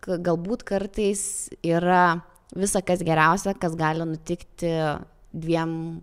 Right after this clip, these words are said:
žmonėm. E, dar noriu prisidėti prie Gelminės palinkėjimo, kad nebūtina nuo naujų metų pradėti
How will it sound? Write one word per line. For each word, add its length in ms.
žmonėm. 480
E, 140
dar 160
noriu 320
prisidėti 480
prie 160
Gelminės 480
palinkėjimo, 640
kad 240
nebūtina 880
nuo 160
naujų 320
metų 320
pradėti 640